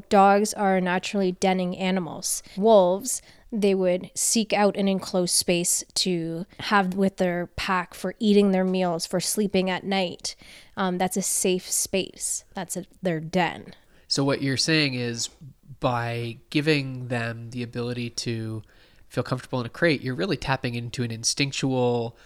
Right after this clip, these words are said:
Speaker 1: Need.
Speaker 2: um, a, a, something that's in their D N A as a, as a, as a pack animal, as a den-, denning animal.
Speaker 1: One hundred percent. Yep.
Speaker 2: What are some of the other benefits to crating from a behavioral perspective, perhaps?
Speaker 1: So I'm a big believer in creating as a way to prevent separation anxiety.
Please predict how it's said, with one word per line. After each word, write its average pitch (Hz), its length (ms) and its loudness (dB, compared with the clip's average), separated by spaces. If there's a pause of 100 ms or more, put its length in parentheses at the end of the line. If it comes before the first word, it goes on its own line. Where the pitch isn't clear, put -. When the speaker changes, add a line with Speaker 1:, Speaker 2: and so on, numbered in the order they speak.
Speaker 1:
Need. 214 200 -4
Speaker 2:
um, 120 380 -2
a, 143 320 -4
a, - 60 -10
something 196 240 0
that's 147 120 0
in 175 80 2
their 165 120 6
D 147 180 2
N 135 80 2
A 143 260 4
as 120 200 0
a, 120 320 0
as 127 200 -4
a, 120 220 -4
as 123 140 -4
a 117 80 -4 (180)
pack 135 260 -4
animal, 127 300 -4
as - 80 -12
a 117 60 -8
den-, 110 360 -8
denning 208 260 2
animal. 214 160 2
Speaker 1:
One 208 120 -6
hundred 214 60 -2
percent. 214 420 -4 (140)
Yep. 285 160 -4 (240)
Speaker 2:
What 214 160 4
are 294 40 2
some 320 160 2
of 320 40 4
the 190 100 4
other 165 220 4
benefits 131 800 -2
to 123 100 -4
crating 113 520 -4
from 127 500 -4 (420)
a 123 100 2
behavioral 139 540 2
perspective, - 640 -4
perhaps? 107 500 -6 (440)
Speaker 1:
So 220 260 2
I'm 220 200 4
a 277 60 4
big 254 200 4
believer 220 440 2
in 196 240 -2
creating 196 480 0
as 185 140 -2
a 196 60 0
way 185 280 2
to - 180 -4
prevent 185 640 -2
separation 185 600 -2
anxiety. 220 580 -2